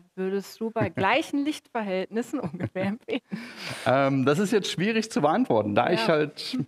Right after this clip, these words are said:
Speaker 2: ja, relativ viel mit der Firma Profoto unterwegs bin. Ich weiß nicht, ob ich das jetzt hier so als sagen kann oder so. Ich bin halt sehr eng mit der Firma Profoto verbandelt. Ich hab bei mir im Studio,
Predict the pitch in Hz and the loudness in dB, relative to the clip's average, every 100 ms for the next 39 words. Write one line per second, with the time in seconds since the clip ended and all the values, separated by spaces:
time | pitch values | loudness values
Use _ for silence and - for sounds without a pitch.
0 | 240 131 147 120 110 165 196 - - - | 0 2 4 2 2 2 2 0 -6 -4
1 | 185 190 170 160 175 151 135 196 233 143 | -2 0 2 2 2 0 0 0 2 2
2 | 123 117 117 - 113 101 113 147 127 117 | 2 2 0 -2 -2 0 0 0 0 0
3 | 127 120 - 120 - 120 120 110 - - | -2 -2 -2 -4 -2 0 2 0 -4 -14
4 | - - - 120 127 156 160 - 156 160 | -20 -18 -10 0 4 4 4 2 2 4
5 | 151 143 143 147 - - 123 170 160 135 | 2 2 2 0 -4 -8 -2 2 2 4
6 | 151 156 156 139 151 127 113 175 185 165 | 2 4 2 2 0 0 0 0 0 0
7 | 160 139 135 147 143 131 135 135 135 135 | 0 0 2 0 0 -2 0 2 2 0
8 | 127 - 139 131 135 | -2 -2 -2 2 0